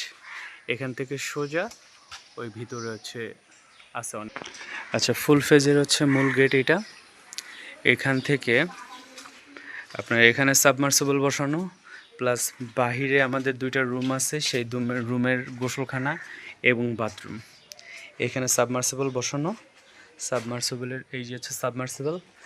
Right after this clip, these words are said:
এখান থেকে যে বিল্ডিং, বিল্ডিংয়ের পিছনেও কিছু জমি আছে।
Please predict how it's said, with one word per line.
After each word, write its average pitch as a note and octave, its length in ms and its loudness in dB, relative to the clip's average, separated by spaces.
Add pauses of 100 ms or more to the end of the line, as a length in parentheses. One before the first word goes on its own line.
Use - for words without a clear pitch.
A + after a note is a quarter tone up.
(280)
এখান C3 260 -2
থেকে C3+ 220 -8
যে C3 140 -2
বিল্ডিং, C#3 420 -4
বিল্ডিংয়ের C3 460 0
পিছনেও E3 340 0
কিছু C3 240 -2
জমি A2+ 300 -4
আছে। B2 220 -2